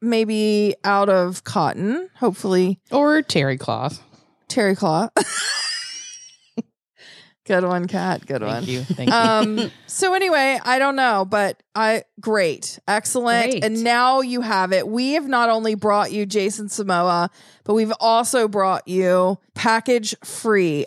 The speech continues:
Speaker 1: options here, guys, for your menstruation and ladies.
Speaker 3: I have something.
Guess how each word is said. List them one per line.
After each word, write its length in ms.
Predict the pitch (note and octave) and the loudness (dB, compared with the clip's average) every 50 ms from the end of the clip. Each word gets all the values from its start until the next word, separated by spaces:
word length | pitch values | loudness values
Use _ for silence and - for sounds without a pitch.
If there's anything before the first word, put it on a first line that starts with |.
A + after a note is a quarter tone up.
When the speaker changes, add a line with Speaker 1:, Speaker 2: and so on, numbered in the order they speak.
| - - | 0 2
Speaker 1:
options 640 | F3+ E3+ B2+ - - - F3 B2+ - - E3 - | 2 2 2 0 0 0 0 0 -2 -4 -6 -2
here, 280 | - F3 A#2+ - F#2 - - | 0 0 0 0 -2 -6 -6
guys, 460 | - A#2 F#2+ - - F3 - - - _ _ _ _ | -6 -6 -4 -4 -6 -6 -8 -8 -10 _ _ _ _
for 120 | - - G3 | -2 2 2
your 140 | E3 E3 E3+ | 4 4 4
menstruation 720 | E3 D#3 D#3+ - - - C3 - D#3+ - F3 - E3 - _ _ _ _ _ _ _ _ _ - - | 4 2 2 0 0 0 0 0 0 -2 -2 -4 -4 -8 _ _ _ _ _ _ _ _ _ -8 -2
and 200 | - F3+ E3 E3+ | -2 0 0 0
ladies. 420 | D#3 C3 A2 B2+ F3 E3+ - - _ _ _ _ _ _ _ _ _ _ _ _ _ _ _ _ _ - | 0 0 -2 -2 -6 -8 -10 -14 _ _ _ _ _ _ _ _ _ _ _ _ _ _ _ _ _ 0
Speaker 3:
I 120 | G3+ G#3+ | 2 2
have 200 | B3 C4 B3+ A#3 | 4 2 2 0
something. 560 | - - A3 G#3+ G3+ A3 A3+ A#3 B3+ C4+ B3+ | -2 -2 -2 -2 -2 -2 -2 0 0 -2 -4